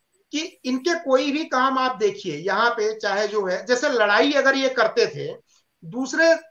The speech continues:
चीजों में, या हमारे यहाँ हिंदुस्तान में, भारत में जो लड़ाइयाँ होती थी, दोनों राजा लड़ मरे, सेना मरी, मारी गई, जो भी हुआ,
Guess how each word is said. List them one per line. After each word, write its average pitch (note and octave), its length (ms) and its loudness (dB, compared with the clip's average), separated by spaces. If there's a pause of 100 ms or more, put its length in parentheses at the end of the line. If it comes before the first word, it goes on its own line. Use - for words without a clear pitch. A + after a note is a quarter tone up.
चीजों C#4 300 -2
में, D4 120 0
या C#4+ 160 4
हमारे A3+ 440 0
यहाँ C4 180 0
हिंदुस्तान B3 640 -6
में, B3+ 80 -6
भारत F#3+ 360 -4
में B3+ 100 -10
जो A#3+ 180 -6
लड़ाइयाँ A#3 360 -2
होती A3+ 240 -12
थी, E3+ 300 -10 (340)
दोनों A#3 340 0
राजा A#3+ 300 4
लड़ B3 220 4
मरे, C4+ 340 4
सेना A#3 540 -6
मरी, A#3+ 440 -6
मारी A3 280 -2
गई, A#3+ 260 2
जो A#3 220 2
भी B3 140 0 (100)
हुआ, D#3+ 240 -2